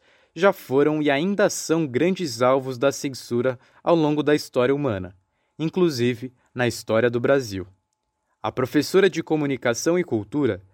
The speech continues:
da Escola de Comunicações e Artes da Universidade de São Paulo,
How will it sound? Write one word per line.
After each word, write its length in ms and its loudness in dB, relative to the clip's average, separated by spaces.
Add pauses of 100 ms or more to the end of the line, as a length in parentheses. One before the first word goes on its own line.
(220)
da 100 -4
Escola 420 2
de 140 -8
Comunicações 840 -4
e 120 2
Artes 360 0
da 120 -4
Universidade 680 -4
de 80 -12
São 220 -4
Paulo, 420 0